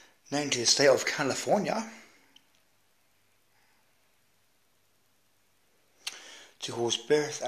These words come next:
and, uh, defects or other reproductive harm.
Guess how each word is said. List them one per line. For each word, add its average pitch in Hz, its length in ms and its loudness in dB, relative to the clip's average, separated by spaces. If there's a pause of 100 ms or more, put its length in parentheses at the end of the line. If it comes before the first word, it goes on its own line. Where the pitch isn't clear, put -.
and, 110 300 -6 (120)
uh, 107 120 -8 (100)
defects - 840 -2 (1300)
or 135 160 0
other 131 320 0
reproductive 117 640 -4
harm. - 520 -8